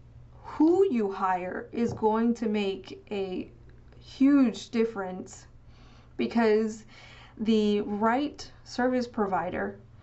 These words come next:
will help you or will lead to increased profitability, growth, and sustainability.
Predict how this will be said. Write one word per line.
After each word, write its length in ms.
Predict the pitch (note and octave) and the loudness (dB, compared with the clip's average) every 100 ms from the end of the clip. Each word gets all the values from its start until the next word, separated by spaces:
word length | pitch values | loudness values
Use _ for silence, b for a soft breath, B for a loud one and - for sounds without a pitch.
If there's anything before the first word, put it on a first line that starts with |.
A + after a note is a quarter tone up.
| B B - | B B -4
will 560 | A3+ G#3+ G#3 G#3 - - | 2 2 2 -4 -8 -10
help 400 | G#3+ A#3+ B3 B3 | -4 0 -2 -4
you 460 | A3 G#3+ G#3 G#3 G3+ | -6 -2 -2 -2 -2
or 140 | G#3+ | -4
will 240 | G3+ A3 G3 | 0 0 0
lead 360 | G#3+ A#3 G#3 | -2 -2 -4
to 380 | - A3 G3+ - | -2 0 0 -2
increased 560 | A3 A#3 - A3+ A3+ - | -2 -2 -2 -4 -6 -4
profitability, 1000 | G#3 G3 B3 A#3+ A3+ G3 G3+ G3+ G#3 A#3 | -2 -2 -2 -4 -4 -2 -2 -2 -6 -10
growth, 480 | - G3 G#3 B3+ - - | -6 0 0 0 -6 -4
and 160 | G#3+ | -2
sustainability. 840 | G#3 G#3+ - F#3+ F#3+ A#3+ A#3 - | -2 -4 -4 -4 -2 0 0 -4